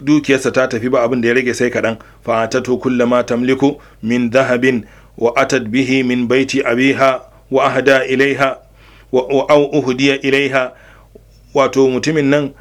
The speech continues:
da ya zo ya shiga talauci, sai matan nan ta bashi dukkan dukiyar da, wato mijin ya bata, gwalagwalai da ya saya mata, kayan adon ya ta baiwa mijin, sannan duk abin da ma aka bata, ko ma abin da aka bata a gida, ta kawo mijin. وظل يتاجر بثمنه،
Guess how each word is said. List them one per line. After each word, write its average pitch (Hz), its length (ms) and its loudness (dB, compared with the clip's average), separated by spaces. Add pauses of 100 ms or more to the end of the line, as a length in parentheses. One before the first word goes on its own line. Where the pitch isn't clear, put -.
(240)
da 117 140 0
ya 123 120 0
zo 147 180 2
ya 156 80 4
shiga 139 200 -2
talauci, 160 540 0 (160)
sai 131 200 -4
matan 131 320 0
nan 120 140 -2
ta 120 100 -4
bashi 127 360 -2
dukkan 123 380 -6
dukiyar 123 400 -4
da, 113 300 -2
wato 113 220 -6
mijin 117 300 -4
ya 117 120 -2
bata, 117 320 0
gwalagwalai 110 500 -2
da 127 80 0
ya 117 80 2
saya 127 180 -2
mata, 113 200 -2
kayan 123 260 0
adon 135 240 0 (280)
ya 127 140 2
ta 127 140 0
baiwa 131 240 2
mijin, 123 260 0 (300)
sannan 120 440 -2 (160)
duk 139 200 -4
abin 135 180 0
da 120 100 0
ma 120 100 -2
aka 131 160 -2
bata, 127 260 0
ko 151 180 2
ma 160 120 0
abin 139 180 0
da 127 80 2
aka 135 160 -2
bata 123 260 0
a 104 80 -6
gida, 113 280 0 (320)
ta 120 160 0
kawo 120 280 2
mijin. 107 240 -4 (300)
وظل 117 380 2
يتاجر 127 580 0
بثمنه، 139 720 0